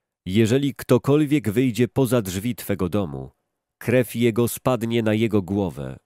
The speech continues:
a my będziemy niewinni. Kto jednak w domu z tobą pozostanie,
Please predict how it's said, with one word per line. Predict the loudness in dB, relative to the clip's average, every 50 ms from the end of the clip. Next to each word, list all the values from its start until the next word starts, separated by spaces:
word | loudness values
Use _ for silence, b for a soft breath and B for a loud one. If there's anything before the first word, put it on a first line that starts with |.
| _ -10
a | -8 -6 -6
my | -4 -4 -4 -4 -2
będziemy | -4 -4 -4 -4 -4 -4 -4 -4 -4 -6
niewinni. | -4 -4 -4 -4 -6 -10 -10 -12 -16 -18 -20 -20 _ _ _ _ _ _ _ _ _ _ _ _ _ _ _ _ _ _ -18
Kto | -8 0 2 2 4
jednak | 4 2 2 2 0 -2 0 -2 -4
w | -4 -2
domu | 0 0 0 2 0 -2 -4
z | -2
tobą | -2 -2 0 0 -2 -2 -2
pozostanie, | -2 -2 -2 -2 -4 -4 -6 -6 -6 -6 -8 -10 -12 -14 -16